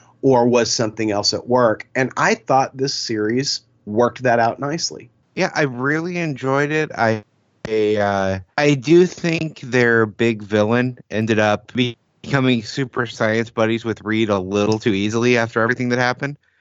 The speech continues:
Speaker 1: Agreed.
Speaker 2: But that was really my only drawback to it. You
Speaker 1: I,
Speaker 2: know,
Speaker 1: there
Speaker 2: once
Speaker 1: was
Speaker 2: they're
Speaker 1: one
Speaker 2: working together. Go ahead.
Speaker 1: There was one thing I didn't like about the book, and it was in the previous issue,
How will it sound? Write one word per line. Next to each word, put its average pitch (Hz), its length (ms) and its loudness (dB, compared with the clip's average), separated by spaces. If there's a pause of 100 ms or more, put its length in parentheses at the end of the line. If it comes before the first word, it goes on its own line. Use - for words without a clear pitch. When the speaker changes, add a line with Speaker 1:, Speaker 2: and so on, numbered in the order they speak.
(180)
Speaker 1:
Agreed. 107 300 -2
Speaker 2:
But 117 260 2
that 123 180 -2
was 139 160 -6
really 151 320 -4 (240)
my 123 300 0
only 117 720 -2
drawback 101 640 -2
to 92 220 -6
it. 71 180 -8 (400)
You 143 40 2
Speaker 1:
I, 156 60 2
Speaker 2:
know, - 60 -2
Speaker 1:
there 160 140 2
Speaker 2:
once 156 80 4
Speaker 1:
was 131 80 -2
Speaker 2:
they're 127 100 2
Speaker 1:
one 156 160 2
Speaker 2:
working 120 180 -10
together. 107 540 -4 (420)
Go 120 120 -8
ahead. 104 120 -10 (460)
Speaker 1:
There 156 160 2
was 135 160 -2
one 170 240 -2
thing 160 180 -6
I 123 140 -4
didn't 101 240 -10
like 95 260 -10
about 87 220 -10
the 104 80 -6
book, 87 260 -8
and 95 80 -2
it 87 60 -4
was 107 120 0
in 113 100 4
the 98 60 2
previous 127 560 2
issue, 160 400 4